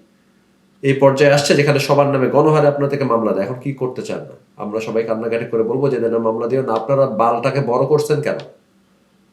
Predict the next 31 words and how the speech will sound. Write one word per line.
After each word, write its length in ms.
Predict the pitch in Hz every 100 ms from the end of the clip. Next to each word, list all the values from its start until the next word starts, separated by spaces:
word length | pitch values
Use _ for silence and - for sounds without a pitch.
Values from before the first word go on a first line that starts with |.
| -
আপনার 220 | 90 123
তো 60 | -
ক্ষমতা 280 | 135 131
ছিল 200 | 139 151
ওটাকে 160 | 135 107
ছোট 220 | - - -
করার, 180 | - - _ _
করেন 220 | 104 110
নাই 160 | 104 -
তো। 60 | - _ _ _ _ _ _ _ _ _ _ _ _ _ _ -
এসব 240 | 127 151 139 - _ _ _ _ _ -
আজগুবি 640 | 135 131 139 135 127 123 - _ _ _ -
ভৌতিক 460 | 127 139 160 143
সব 240 | - 143 123
মামলা, 360 | 117 117 127
এগুলো 200 | 139 117
সব 200 | 120 127
খসে 220 | - 127 127
খসে 200 | 131 131
পড়ে 180 | 135 123
যাবে। 220 | 120 - - - _ _ _ _ _ _ _ _ _ _ _ _ _ _ 143
যেটা 160 | 180
পড়ে 240 | 190 190 185
যাবে 140 | 190
না, 60 | -
সেটা 160 | 151
হচ্ছে 140 | 170 151
আপনাদের 340 | 165 160 156
মেরুদণ্ড 420 | 151 156 156 165
যে 80 | 165
খসে 260 | 147 143